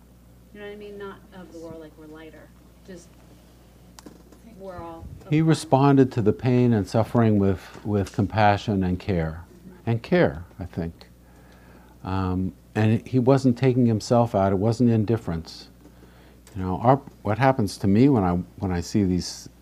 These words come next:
Speaker 2: these stories, I just, it, it's, it's very hard to not cry and, and read the paper.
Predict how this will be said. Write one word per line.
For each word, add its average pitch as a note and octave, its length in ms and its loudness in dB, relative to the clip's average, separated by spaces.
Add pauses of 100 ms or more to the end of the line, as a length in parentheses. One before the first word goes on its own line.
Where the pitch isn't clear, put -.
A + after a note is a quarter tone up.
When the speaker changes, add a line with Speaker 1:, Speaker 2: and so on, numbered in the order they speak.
(160)
Speaker 2:
these F2+ 220 -8
stories, A#2 480 2
I F#2+ 120 0
just, F2+ 320 -6 (160)
it, G2+ 120 -12 (340)
it's, - 400 -12 (160)
it's F#2+ 220 -10
very A2+ 340 2
hard G2 400 2 (1000)
to - 240 -4 (840)
not A#2 280 2
cry G2+ 540 2 (120)
and, E2+ 240 -6 (240)
and E2+ 220 -2
read F#2+ 240 0
the F#2+ 60 -2
paper. E2+ 460 -6